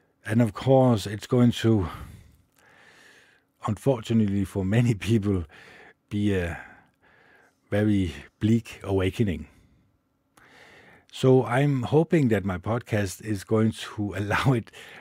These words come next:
not to be such a bleak awakening or such a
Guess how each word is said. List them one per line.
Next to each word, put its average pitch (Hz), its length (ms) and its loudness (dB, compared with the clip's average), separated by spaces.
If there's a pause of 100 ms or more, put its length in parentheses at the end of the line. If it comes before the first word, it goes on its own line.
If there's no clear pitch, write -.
(120)
not 120 240 2
to 117 160 -2
be 104 360 0 (680)
such - 420 -2
a 104 140 0
bleak 113 440 0
awakening 95 640 -4
or 82 80 -10
such - 360 -6
a 87 240 -4